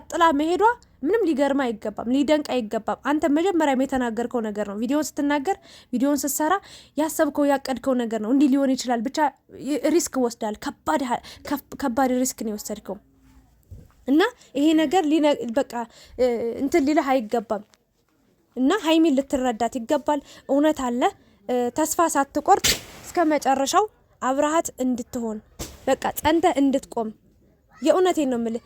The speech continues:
አንተ ተሽ-፣ ከተሸነፍክ፣ ሀይሚ ልክ እንደተሸነፈችው፣ ሀይሚ እ፣ በጣም እንዳዘነችው፣ ሀይሚ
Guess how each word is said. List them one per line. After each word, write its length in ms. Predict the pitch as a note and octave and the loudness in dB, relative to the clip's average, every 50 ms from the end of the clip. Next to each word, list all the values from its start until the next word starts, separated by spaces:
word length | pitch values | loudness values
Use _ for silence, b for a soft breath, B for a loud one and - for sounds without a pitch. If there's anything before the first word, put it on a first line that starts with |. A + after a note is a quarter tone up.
| b b | b b
አንተ 260 | - C#4 E4+ F4+ - - G#4 G#4 | 0 0 0 2 2 2 2 2
ተሽ-፣ 260 | - - F4+ - - - | 2 0 0 0 -2 -2
ከተሸነፍክ፣ 760 | - E4 - E4 D#4+ - - C4 B3 A#3+ B3 D4+ - - - | -4 0 0 0 0 0 -2 -2 -2 -2 -4 -4 -6 -8 -6
ሀይሚ 200 | - D4 E4 E4 E4+ | -2 0 0 2 2
ልክ 160 | F4 A#4 - - | 0 0 0 0
እንደተሸነፈችው፣ 800 | D#4 C4 C#4 C#4 C4+ B3 C#4 B3 B3 A#3+ A3+ A#3+ A#3 - - A3+ | 0 2 2 0 0 -2 -2 -2 -2 -4 -4 -6 -8 -8 -10 -4
ሀይሚ 220 | A#3+ C#4+ D#4 E4 F4+ F4+ B B B B B B B - | -2 0 2 2 2 0 B B B B B B B -2
እ፣ 80 | C4+ C4+ C4 C4 B3+ B3 A#3+ A#3 A#3 A3+ | 2 4 4 4 4 2 2 0 0 -2
በጣም 340 | G#3+ G#3 D4 D#4 - G#4+ G#4 F#4+ | 0 0 0 2 2 2 2 2
እንዳዘነችው፣ 640 | E4 D4 D4+ C#4 B3 G#3+ B3+ B3 B3 A#3+ - B3+ | 4 4 2 2 0 0 -2 -2 -2 -4 -4 -2
ሀይሚ 220 | A#3+ C#4+ E4+ F4 | 0 2 2 4